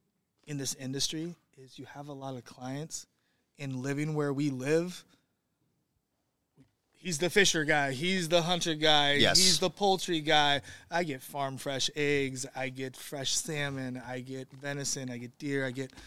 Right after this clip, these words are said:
Speaker 1: I'm pretty fucking blessed, bro. I'm pretty blessed. I'm pretty blessed.
Speaker 2: Yeah.
Speaker 1: So
Speaker 2: Hell
Speaker 1: it's
Speaker 2: yeah.
Speaker 1: cool to be in a place like this and be able to bar-, I mean, you guys brought me a fucking big ass bag of jerky today.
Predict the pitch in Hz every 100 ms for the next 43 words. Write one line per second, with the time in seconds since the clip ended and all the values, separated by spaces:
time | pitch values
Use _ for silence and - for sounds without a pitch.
0 | - - - - _ _ _ _ _ _
1 | _ _ 139 190 170 127 123 110 - 120
2 | 120 _ 127 139 117 110 - - _ _
3 | _ _ _ - 127 139 302 - - -
4 | _ _ _ - 170 196 202 190 165 175
5 | 151 165 156 160 135 143 147 143 139 139
6 | 135 131 139 156 147 127 _ 131 143 143
7 | 147 147 143 135 156 147 139 151 151 151
8 | 160 160 160 180 151 139 123